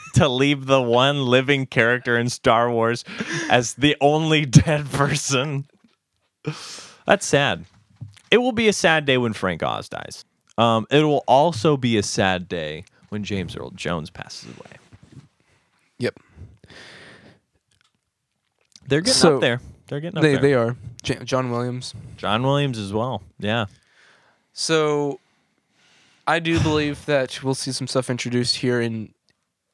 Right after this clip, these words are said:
Speaker 2: The Mandalorian that will be, that we'll see in Rise of Skywalker. So
Speaker 1: I just want Hayden Christensen to be in it.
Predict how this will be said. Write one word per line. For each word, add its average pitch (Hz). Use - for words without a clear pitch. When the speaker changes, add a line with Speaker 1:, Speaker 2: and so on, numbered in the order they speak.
Speaker 2:
The 127
Mandalorian 113
that 104
will 107
be, 104
that 127
we'll 113
see -
in 117
Rise 110
of 113
Skywalker. 120
So 117
Speaker 1:
I 147
just -
want 123
Hayden 104
Christensen 76
to 71
be 62
in 55
it. -